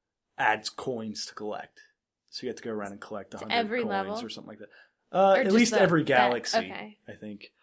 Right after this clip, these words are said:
Speaker 1: Um,
Speaker 2: Well
Speaker 1: another thing, it's, it tries to split up or some of the monotony. Well, it's not that monotonous of a game, but instead of just going straight platforming, it does have s-, galaxies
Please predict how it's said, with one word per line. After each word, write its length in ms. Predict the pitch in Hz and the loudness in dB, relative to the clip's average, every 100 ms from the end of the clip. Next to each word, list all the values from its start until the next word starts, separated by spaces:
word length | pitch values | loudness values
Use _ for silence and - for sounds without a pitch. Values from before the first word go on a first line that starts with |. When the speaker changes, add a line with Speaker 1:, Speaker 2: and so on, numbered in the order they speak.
| _ - _ | _ -20 _
Speaker 1:
Um, 360 | 131 127 117 117 _ _ _ _ _ _ _ _ _ | -6 -4 -4 -8 _ _ _ _ _ _ _ _ _
Speaker 2:
Well 200 | 339 330 208 | -12 -6 4
Speaker 1:
another 240 | 214 262 | 8 8
thing, 360 | 247 220 190 - | 6 2 0 -2
it's, 240 | 175 - - | -4 -2 -2
it 100 | 185 | 2
tries 220 | 220 208 | 4 4
to 60 | 185 | 0
split 300 | - 175 165 | 0 4 6
up 300 | 165 160 156 | 6 2 -2
or 380 | 139 131 131 - _ - | 0 0 -2 -6 _ -8
some 160 | - 165 | -2 0
of 40 | |
the 60 | 143 | 0
monotony. 680 | 131 127 151 160 156 160 - - | 0 2 2 0 -2 -2 -4 4
Well, 160 | 240 | 4
it's 100 | - | 6
not 180 | 294 294 - _ | 2 2 -6 _
that 240 | 147 147 156 | 2 4 4
monotonous 400 | 139 113 120 131 | 0 -4 -6 -12
of 80 | 113 | -10
a 20 | |
game, 240 | 120 113 | -10 -10
but 220 | 110 117 - | -8 -10 -10
instead 280 | 160 196 170 | -4 0 2
of 60 | |
just 160 | 139 - | 0 -2
going 140 | 156 | 0
straight 260 | 143 147 139 | 0 0 0
platforming, 560 | 131 135 - 143 139 131 | 2 0 0 -4 -4 -6
it 80 | |
does 200 | 131 131 | -4 -4
have 280 | 135 123 120 - _ | -4 -6 -8 -20 _
s-, 360 | - - - - 135 | -12 -8 -8 -10 -4
galaxies 760 | 143 127 127 - 123 120 - | 0 0 -2 -6 -8 -10 -12